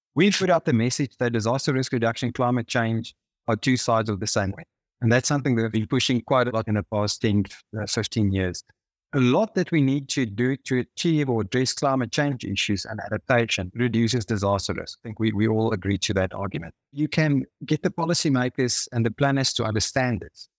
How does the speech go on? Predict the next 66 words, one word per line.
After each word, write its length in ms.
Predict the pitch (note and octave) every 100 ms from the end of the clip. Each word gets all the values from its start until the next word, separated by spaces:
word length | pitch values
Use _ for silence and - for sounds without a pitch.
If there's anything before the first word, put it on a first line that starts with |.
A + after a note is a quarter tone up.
| _
You 140 | B2 A2+
get 160 | A#2+ -
synergy 380 | D#3 C3+ A#2
in 120 | A2 G#2
planning 360 | A#2 A2 G#2+
and 160 | G#2+ G#2
you 60 |
get 260 | F#2+ G#2+ - _ _ -
a 80 | A#2
lot 220 | G#2+ B2
of 140 | A#2+ - G#2+
mitigation 540 | A2+ - G#2+ - A#2+
and 80 | G2
disaster 440 | G2 G#2 G2+ A#2
risk 240 | G2 G2+ G#2+
reduction 600 | F2 F#2+ - - G2 F#2
that 140 | C#4+
has 180 | F#2+ -
happened. 320 | F2+ - F3 _ C3+
So 160 | B2+
we 80 | C3+
speak 260 | - E3 D3
to 80 |
governments 440 | B2 B2+ C3+ B2+ B2+
and 60 |
where 140 | A#2+ B2+
we 120 | B2+
do 100 | A2+
projects, 560 | - C#3 A#2+ A#2 - _ _ _ _
we 80 | A#2
try 380 | A2 D3+ D3 D3 -
to 300 | C#3 B2 A2+
always 300 | D#3+ D3+ C3+
address 340 | A2+ A2+ A2+ -
both 260 | G#2 G#2
of 80 | G2+
these 220 | G2 G2
issues. 480 | - E2 A2 - - -
They 80 | B2
say 140 | C#3+
you 180 | B2 B2+
ca-, 120 | C3
you 100 | C3
can't 240 | F3 E3+
just 160 | D#3 -
focus 260 | C#3 - C3
on 120 | G#2+
the 60 |
one 320 | G2 G#2 G2 G2+
and 160 | B2 A2
then 300 | A#2 A2+ A#2
leave 180 | B2+ A#2+
it 100 | A2+
and 120 | G#2+
then 100 | A2+
you, 120 | A#2
you 160 | A#2 G2+
go 140 | A2
on 180 | G#2+ A2+
to 100 | A#2+
the 100 | G#2+
next. 220 | G#2 -
These 240 | B2 A#2+ -
things 220 | E3+ D#3
are 100 | C#3
so 140 | F3+